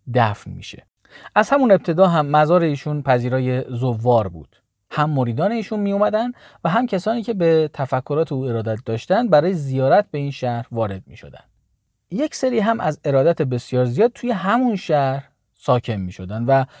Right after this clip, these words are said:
سالها در اونجا زندگی کردن. از جمله گروه‌هایی که برای زیارت به این شهر اومدن، دسته‌ای از مرتازهای هندی بودن. این هندی‌ها که به کشیدن تریاک عادت داشتن،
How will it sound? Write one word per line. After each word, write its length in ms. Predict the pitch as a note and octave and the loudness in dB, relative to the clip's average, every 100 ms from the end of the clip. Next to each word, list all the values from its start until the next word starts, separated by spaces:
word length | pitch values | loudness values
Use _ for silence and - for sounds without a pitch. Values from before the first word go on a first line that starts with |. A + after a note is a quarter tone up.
| _ | _
سالها 580 | - - F#3 F3+ F3 A#3+ | -12 2 6 6 6 6
در 160 | F#3+ | 6
اونجا 160 | D#3+ D3+ | 4 -2
زندگی 400 | C#3+ A#2+ G#2 G2 | -2 -2 -4 -10
کردن. 360 | F#2 E2+ - - _ _ _ _ _ _ _ - - | -14 -14 -16 -20 _ _ _ _ _ _ _ -20 -2
از 220 | A#3+ C4 | 2 2
جمله 260 | G#3+ B3 B3 | 2 2 2
گروه‌هایی 500 | G3 A#3 A3+ B3+ D4 | 0 0 4 6 6
که 100 | A#3+ | 4
برای 240 | F#3 F#3 | 4 4
زیارت 440 | F#3+ D#3 D3+ E3 F3 | 2 2 4 4 4
به 80 | C3+ | -2
این 100 | B2 | -2
شهر 300 | D3 C#3 D3+ | -2 -2 -2
اومدن، 400 | F3 G3+ C#4+ C4 _ _ D#3+ D3+ | -2 0 -2 -4 _ _ -6 0
دسته‌ای 480 | G#3+ G#3+ - D#4 | 2 0 -4 -2
از 160 | D#4 A3 | -2 0
مرتازهای 760 | G3+ F#3+ - D#3+ D3+ - A3 | 0 0 0 -2 -2 -2 -2
هندی 580 | A3+ - C#3 C3 B2 D#3+ | -4 -2 0 0 0 -2
بودن. 360 | G#2+ F2 B1+ - _ _ _ _ _ _ _ _ | -6 -10 -14 -18 _ _ _ _ _ _ _ _
این 160 | G#3+ A#3 | 0 2
هندی‌ها 640 | G3+ F3+ D3+ C#3+ F#3 A#3+ B3 - _ | 4 4 4 4 6 6 2 -12 _
که 100 | - | -6
به 120 | D#3+ D#3 | -2 -2
کشیدن 680 | - C#3+ C#3+ D#3+ E3+ D#3+ D3+ - | -4 -6 -2 -2 -2 -4 -6 -12
تریاک 500 | - C#3+ C3 C3 B2+ - | -8 -4 -2 0 -2 -2
عادت 340 | B2+ B2 B2 - | -2 2 2 2
داشتن، 460 | D3 D#3 - C4+ | 0 0 0 0